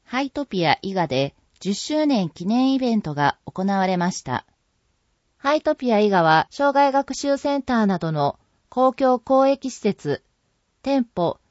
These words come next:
事務所などが入居する総合施設です。この日は全館を会場にして、ステージイベント、体験教室、講座や展示など、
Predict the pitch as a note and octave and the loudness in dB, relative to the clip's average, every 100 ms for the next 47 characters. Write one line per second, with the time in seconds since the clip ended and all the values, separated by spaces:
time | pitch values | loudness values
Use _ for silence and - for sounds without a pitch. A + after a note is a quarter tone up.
0 | _ _ - G#3+ B3+ D#4 C#4 B3 G3 D#3+ | _ _ -4 0 2 2 2 2 2 4
1 | D#3+ - G3 G3 G3 - F#3 F3 - - | 4 2 -2 0 -4 -4 0 0 -2 -2
2 | B3 B3+ B3+ B3 - G3+ - C#3+ C#3+ - | -2 0 0 0 -4 -6 -4 -4 -4 -10
3 | _ _ _ _ _ _ _ _ _ _ | _ _ _ _ _ _ _ _ _ _
4 | - C#4+ D#4 D#4+ C4 G3 C4+ C#4+ - B3+ | -6 -2 -2 0 2 2 0 -2 -2 0
5 | G#3+ F3 - F#3 G3+ G3+ G3+ G3 G3 - | 2 0 0 0 0 2 2 2 -2 -4
6 | F3+ F3 F3+ _ _ _ _ - C#4+ C#4+ | -2 -2 -4 _ _ _ _ -2 2 2
7 | C#4 C#4+ C4+ B3 G#3+ D3+ D3 - _ _ | 0 -2 0 0 0 -2 -4 -6 _ _
8 | - A#3 B3+ - C4+ C4 C#4 B3 A3 - | -6 -4 -2 0 0 0 0 -2 -2 -8
9 | D3+ D3 _ _ _ _ _ - B3+ B3+ | -6 -6 _ _ _ _ _ -4 0 2
10 | B3 A#3 A3+ A3 G#3+ A#3+ B3 A#3+ A#3 F3 | 4 6 6 6 2 0 2 0 2 2
11 | E3+ | 0